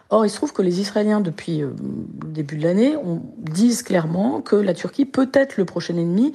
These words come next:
et qu'il va falloir songer à, à monter en, en gamme et à réorienter la stratégie israélienne pour éventuellement se préparer à une confrontation avec la Turquie. Et on a des escarmouches déjà. On a eu déjà ce, cette question en Syrie sur la,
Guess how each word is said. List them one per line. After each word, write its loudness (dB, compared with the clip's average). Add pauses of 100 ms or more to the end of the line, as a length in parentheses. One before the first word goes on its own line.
(280)
et -4
qu'il -12
va 4
falloir 2
songer 0
à, 0 (400)
à 2
monter 4
en, 0 (240)
en 0
gamme 2
et 2
à 0
réorienter 2
la 2
stratégie -4
israélienne -4
pour 0
éventuellement 0
se -8
préparer 0
à 0
une -4
confrontation -6
avec -6
la -4
Turquie. -8 (640)
Et 4
on 6
a 6
des 2
escarmouches -2
déjà. -2
On 0
a 0
eu -2
déjà -2
ce, -8
cette -14
question -10
en -8
Syrie -6
sur -10
la, -10